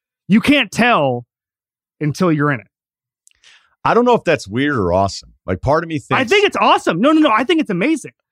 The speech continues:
Speaker 2: But it's
Speaker 1: 'Cause
Speaker 2: kind of
Speaker 1: everybody else,
Speaker 2: pointless.
Speaker 1: ev-
Speaker 2: Who, who cares? Like, you can't have a picture taken of you?
Speaker 1: Well, okay. So first of all, my, my, my viewpoint on it was like, you know what? It is a little weird that I was taking a photo. Like, I'm a grown man.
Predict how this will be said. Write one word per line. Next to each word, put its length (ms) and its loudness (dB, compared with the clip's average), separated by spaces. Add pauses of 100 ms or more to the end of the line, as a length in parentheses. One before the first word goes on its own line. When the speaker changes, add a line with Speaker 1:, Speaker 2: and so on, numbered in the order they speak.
(160)
Speaker 2:
But 140 2
it's 120 2
Speaker 1:
'Cause 40 -4
Speaker 2:
kind 120 0
of 40 2
Speaker 1:
everybody 320 2
else, 240 0
Speaker 2:
pointless. 380 -6
Speaker 1:
ev- 240 0
Speaker 2:
Who, 160 -8 (100)
who 100 -4
cares? 600 -4
Like, 160 -8
you 160 -12
can't 200 -4
have 120 0
a 40 -6
picture 320 -12
taken 280 -6
of 60 -4
you? 20 2
Speaker 1:
Well, 380 0 (2000)
okay. 260 -2
So 140 -6
first 280 -4
of 80 -8
all, 240 -8 (240)
my, 300 0
my, 500 0
my 240 -2
viewpoint 420 -4
on 140 -2
it 60 -8
was 160 -6
like, 140 -4
you 60 -8
know 100 0
what? 220 0
It 120 -2
is 120 -2
a 40 -6
little 220 -4
weird 240 -8
that 60 -6
I 40 -6
was 100 -12
taking 220 -12
a 40 -16
photo. 340 -16 (720)
Like, 100 0
I'm 120 2
a 40 0
grown 220 0
man. 260 -6